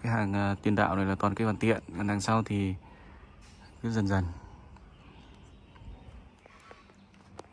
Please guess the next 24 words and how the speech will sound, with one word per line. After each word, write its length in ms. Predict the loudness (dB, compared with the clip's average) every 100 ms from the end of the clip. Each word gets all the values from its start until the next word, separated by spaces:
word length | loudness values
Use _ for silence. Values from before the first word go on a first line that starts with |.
| -18 -18 -18 -20 -20 -20 -18 -2
Con 160 | 2
này 160 | 4 4
thì 100 | 2
đúng 200 | 4 6
là 420 | 6 6 6 4 2
phải 100 | 2
vật 160 | 2
lá 240 | 4 4 4
quý 60 | 2
vị 140 | 4
mới 140 | 4
nhìn 180 | 6 4
được, 120 | 4
à, 200 | 2 0 2
thấy 120 | 2
hết 140 | 2 2
được 120 | 0
các 120 | -2
cái 260 | -2 -2 -2 -2 -4 -2
đường 220 | 2 2
nét 160 | 2 2
của 80 | 2
nó 140 | 2
được. 120 | 0